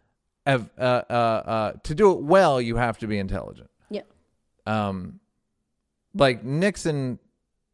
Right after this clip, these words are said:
Speaker 1: was a fucking racist creep weirdo and crook,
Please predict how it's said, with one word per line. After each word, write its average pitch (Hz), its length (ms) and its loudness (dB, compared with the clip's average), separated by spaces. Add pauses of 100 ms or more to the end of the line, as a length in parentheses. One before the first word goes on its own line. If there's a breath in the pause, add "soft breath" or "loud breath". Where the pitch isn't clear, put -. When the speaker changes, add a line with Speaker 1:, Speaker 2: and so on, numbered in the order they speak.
(180)
Speaker 1:
was 113 340 2
a 101 100 -4 (160)
fucking - 840 -6 (120)
racist 110 600 -2
creep 107 400 -4
weirdo 113 580 -2 (720)
and 101 420 -4
crook, 120 460 -2